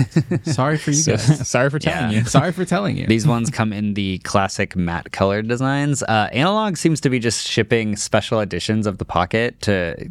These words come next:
Speaker 3: keep sales <laughs> going. They did a transparent one, they did a glow in the dark one, and now they're, well, translucent. Translucent,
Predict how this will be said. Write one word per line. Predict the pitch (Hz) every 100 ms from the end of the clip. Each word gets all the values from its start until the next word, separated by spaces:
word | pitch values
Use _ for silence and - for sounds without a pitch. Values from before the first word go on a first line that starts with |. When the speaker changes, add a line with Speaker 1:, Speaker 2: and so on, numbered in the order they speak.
| -
Speaker 3:
keep | - 95
sales | - 85 - 107
<laughs> | -
going. | 175 160 160 175 - - -
They | 123
did | 117 113
a |
transparent | 101 110 101 - 156 147
one, | 131 131 131
they | 120
did | 110
a | 104
glow | 110 107
in | 101
the | 92
dark | 101 113 117 120
one, | 110 104 104
and | 104 95
now | 90 87 87
they're, | 87 85 85
well, | 98
translucent. | 92 101 87 95 98 76 - - -
Translucent, | - 127 107 131 131 151 143